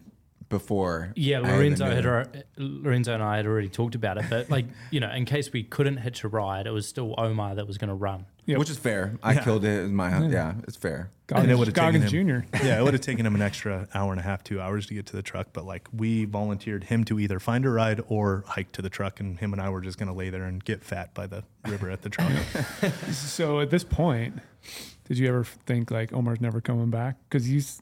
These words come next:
Speaker 3: you, to describe this town you guys were at earlier,
Speaker 4: Yeah.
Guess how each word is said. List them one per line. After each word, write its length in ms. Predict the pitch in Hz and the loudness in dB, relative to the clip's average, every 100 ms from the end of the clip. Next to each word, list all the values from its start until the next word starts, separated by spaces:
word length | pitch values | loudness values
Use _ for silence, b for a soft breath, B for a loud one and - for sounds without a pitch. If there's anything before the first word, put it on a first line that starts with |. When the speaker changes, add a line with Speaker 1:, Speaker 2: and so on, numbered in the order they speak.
| - | -4
Speaker 3:
you, 100 | 156 | -2
to 100 | 202 | -2
describe 380 | 170 - 247 196 | -4 0 2 2
this 160 | 131 | 2
town 340 | - 175 156 135 | 2 4 6 6
you 200 | 131 123 | 6 4
guys 240 | 127 117 | 4 2
were 100 | 120 | 2
at 220 | 120 123 - | 2 0 2
earlier, 520 | 156 127 117 113 123 - | 2 4 2 0 -2 -2
Speaker 4:
Yeah. 240 | 104 101 | 0 0